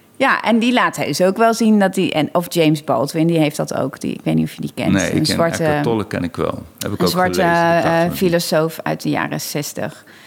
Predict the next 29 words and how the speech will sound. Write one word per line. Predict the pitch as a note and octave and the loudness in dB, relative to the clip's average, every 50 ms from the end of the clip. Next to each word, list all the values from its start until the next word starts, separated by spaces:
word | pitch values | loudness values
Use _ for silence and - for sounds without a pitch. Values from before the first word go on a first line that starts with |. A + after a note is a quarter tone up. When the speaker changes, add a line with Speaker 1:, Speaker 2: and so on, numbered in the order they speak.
| - - - - - _ | -20 -20 -20 -20 -20 _
Speaker 1:
Die | - - - | -16 -12 -8
echt | - C#3 C#3+ D3 - - - - _ | -6 -6 -6 -6 -8 -14 -16 -20 _
toen | - - E3 D#3 C#3+ C#3 | -6 0 2 2 2 2
al | - - C3 B2 | 0 -2 -4 -4
dingen | C3 C#3+ A#2+ B2+ C3+ C#3 | -2 -2 -2 -2 -2 -2
zei | C3+ D3+ C3 C#3 C#3 C#3+ | -4 -4 -6 -6 -6 -8
waarvan | C#3+ - - - - B2+ | -10 -12 -10 -8 -6 -6
je | C3 B2+ | -6 -6
denkt, | - G2 A2+ B2+ - - | -8 -8 -10 -10 -12 -14
"Hé, | - - - - - - | -18 -16 -16 -16 -18 -20
maar | - - - | -20 -20 -18
dat | - | -14
is | - - | -14 -14
gewoon," | - - C#3+ C3+ - - | -12 -12 -12 -12 -12 -10
en | C3+ C3+ | -10 -6
die | C#3 C#3+ C3+ | -4 -2 -2
is | C3+ C#3+ - - - - - - - | -2 -4 -6 -8 -8 -10 -10 -8 -4
zo | - F3 - D3 | -2 -2 -2 -4
fantastisch. | - - D3 C#3+ C#3+ C#3 C3+ - - C#3 - | -4 -6 -6 -4 -4 -6 -6 -8 -10 -8 -8
En | C#3 C3 C3+ - - - - - - - - - - - - _ _ - | -6 -6 -6 -6 -8 -16 -20 -20 -20 -20 -20 -20 -20 -20 -20 _ _ -6
ja, | - F3 E3+ E3 D#3+ | -2 0 2 2 2
dus | D#3+ F3 F3+ G3+ | 0 0 0 2
mensen | G#3 F#3+ G#3 A3 G#3 - G3 | 2 4 2 2 2 0 -2
die | F3+ F#3+ E3+ - | -2 -2 -2 0
een | E3 F#3 F3+ | 0 0 0
visie | E3 - - - A#3+ C#4 C#4+ - A3 F#3+ F3 | -2 -2 2 4 4 4 6 4 2 2 4
hebben | D#3+ D#3+ E3 E3 C#3+ - | 2 2 2 0 0 0
en | - E3 E3 D#3 - - - - - - - - - - - - - - - - - - - - - - - - - - - - - - - - - - - - - - - - - - - - - - - - - - - G#5+ - - - - - - - - - - - - - - - - - - - - - - - | 2 0 0 0 -2 -6 -8 -12 -12 -12 -12 -12 -12 -12 -12 -12 -12 -12 -14 -14 -14 -12 -12 -12 -12 -12 -12 -12 -12 -12 -12 -12 -12 -12 -12 -12 -12 -12 -14 -14 -14 -14 -14 -14 -14 -14 -14 -12 -12 -12 -12 -12 -12 -12 -12 -10 -10 -10 -10 -10 -10 -12 -12 -12 -14 -16 -16 -18 -18 -18 -18 -18 -18 -20 -20 -20 -18 -10 -4
Speaker 2:
Oh, | A2+ A2 G#2+ G#2 G2+ G2 | 0 0 0 0 0 -4